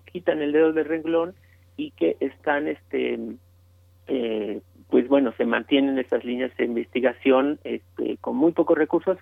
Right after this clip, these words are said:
que ahora seguramente van a tener mucho más y mucho más impulso,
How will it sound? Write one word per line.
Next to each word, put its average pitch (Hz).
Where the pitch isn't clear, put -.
que 135
ahora 143
seguramente 123
van 123
a 120
tener 117
mucho 127
más 165
y 120
mucho 131
más 123
impulso, 165